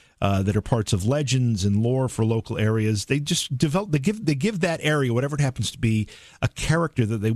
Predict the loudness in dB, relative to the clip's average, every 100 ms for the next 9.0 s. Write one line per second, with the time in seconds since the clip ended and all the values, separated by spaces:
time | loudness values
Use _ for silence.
0 | 0 -2 0 0 0 0 0 -2 -4 -2
1 | 0 0 -2 -2 0 0 -2 -2 0 0
2 | 0 -2 0 0 -2 -6 -8 -4 -2 0
3 | 0 0 0 0 0 0 -2 0 2 2
4 | 2 0 -2 -4 0 0 2 0 0 0
5 | 0 -2 -4 -18 -4 0 0 2 0 0
6 | 0 0 2 2 2 0 -2 -8 -10 0
7 | 2 2 0 -2 0 0 0 -2 -2 0
8 | 2 0 0 0 0 0 0 0 -2